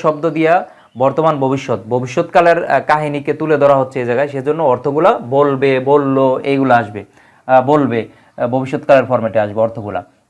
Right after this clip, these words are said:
যদিও স্ট্রাকচারটা অতীতকালের। ওয়া ক্বালু লাউ কুন্না নাসমাউ, যে তারা তখন বলবে কি, আহ,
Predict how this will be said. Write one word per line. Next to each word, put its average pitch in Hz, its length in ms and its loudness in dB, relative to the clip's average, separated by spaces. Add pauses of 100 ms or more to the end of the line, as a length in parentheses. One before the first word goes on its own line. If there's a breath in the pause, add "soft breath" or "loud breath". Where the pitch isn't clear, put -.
যদিও 156 300 2
স্ট্রাকচারটা 135 460 0
অতীতকালের। 110 440 -4 (380 soft breath)
ওয়া 160 140 6 (120)
ক্বালু 180 440 6 (140)
লাউ 160 240 0 (180)
কুন্না 175 640 -2 (240)
নাসমাউ, 139 760 0 (840 soft breath)
যে 147 80 0 (160)
তারা 160 220 6 (100)
তখন 190 240 -2 (200)
বলবে 165 320 -2
কি, 254 140 -8
আহ, 123 840 -2